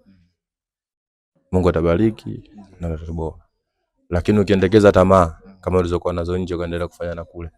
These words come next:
Speaker 2: wengi wako hivyo. Wanapotea.
Speaker 1: Yeah.
Speaker 2: Na kuna wengine wanatamani hata kutoka maisha yale.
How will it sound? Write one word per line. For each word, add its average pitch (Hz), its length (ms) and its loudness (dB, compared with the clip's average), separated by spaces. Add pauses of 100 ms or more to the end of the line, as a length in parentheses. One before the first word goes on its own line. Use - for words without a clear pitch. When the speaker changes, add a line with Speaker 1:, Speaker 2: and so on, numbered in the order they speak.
(1200)
Speaker 2:
wengi 95 480 -2 (120)
wako 85 220 -14
hivyo. 85 220 -20 (840)
Wanapotea. 85 640 -10 (280)
Speaker 1:
Yeah. - 200 -20 (240)
Speaker 2:
Na 85 120 -2
kuna 92 160 2
wengine 95 280 2
wanatamani 92 400 0
hata 90 160 -2
kutoka 87 440 -6 (140)
maisha 87 260 -20
yale. 82 260 -16